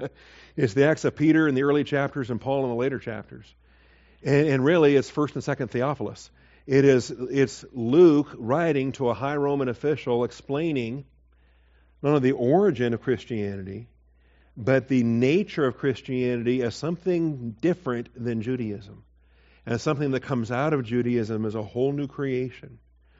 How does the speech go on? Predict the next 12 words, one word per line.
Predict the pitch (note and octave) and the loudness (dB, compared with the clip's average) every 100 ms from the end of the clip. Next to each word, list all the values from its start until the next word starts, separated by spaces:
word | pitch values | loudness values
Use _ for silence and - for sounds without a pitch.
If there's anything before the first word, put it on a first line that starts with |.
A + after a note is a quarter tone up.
| _ _ | _ _
And | A#2+ A#2+ | -4 -2
something | - C#3 C3 C#3 | 2 0 2 2
that | C3 B2 | 2 2
is | A2+ | 0
not | A2+ B2 C#3+ B2+ | 0 0 0 -4
a | A2+ | -8
threat | - C3+ A#2+ G#2+ _ _ _ _ _ | -6 -2 -2 -4 _ _ _ _ _
to | C#3 B2+ A#2 G#2+ G#2 _ _ _ _ _ _ _ _ _ _ _ | -2 0 0 -2 -8 _ _ _ _ _ _ _ _ _ _ _
Roman | G#2+ A2+ G#2+ G#2 | -6 -4 -2 -4
Empire, | G#2+ G2 G2 | -8 -12 -14
Roman | G2+ G#2+ G#2 | -12 -12 -12
governance. | G2+ G#2+ A#2+ - - | -14 -16 -18 -20 -20